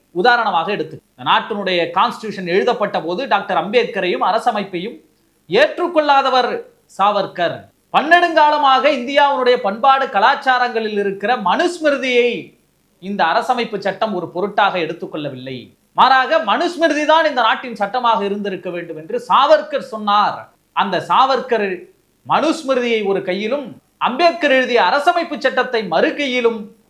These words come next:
நாடாளுமன்றத்தின் அவைக்குள்ளேயே எடுத்துக்காட்டி திரு ராகுல் காந்தி அவர்கள் பேசியதை பாரதிய ஜனதா கட்சியால் பொறுத்து கொள்ள முடியும். எப்படி அதானியினுடைய பெயரை சொன்னால் நாடாளுமன்றத்தின் பதிவேட்டில் அவர்கள் ஏற்ற மாட்டார்களோ,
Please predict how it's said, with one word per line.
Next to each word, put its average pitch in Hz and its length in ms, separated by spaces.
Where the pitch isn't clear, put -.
நாடாளுமன்றத்தின் 233 840
அவைக்குள்ளேயே 254 680
எடுத்துக்காட்டி 220 760
திரு 165 180
ராகுல் 190 320
காந்தி 165 240
அவர்கள் 135 320
பேசியதை 185 520
பாரதிய 202 460
ஜனதா 180 320
கட்சியால் 165 480
பொறுத்து 240 280
கொள்ள 180 180
முடியும். 127 260
எப்படி 202 340
அதானியினுடைய 214 1040
பெயரை 226 300
சொன்னால் 220 400
நாடாளுமன்றத்தின் 214 760
பதிவேட்டில் 226 500
அவர்கள் 175 260
ஏற்ற 202 220
மாட்டார்களோ, 170 580